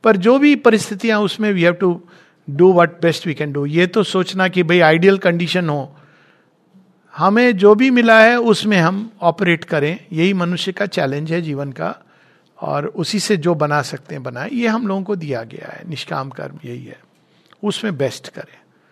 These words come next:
पर ideal condition ये है कि teacher student ratio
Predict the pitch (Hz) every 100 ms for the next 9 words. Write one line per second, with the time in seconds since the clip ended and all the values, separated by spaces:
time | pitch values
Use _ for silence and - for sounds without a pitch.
0 | _ _ - - 143 165 220 240 214 208
1 | 190 220 185 175 185 185 240 185 151 175
2 | 143 - 156 156 143 143 127 - 67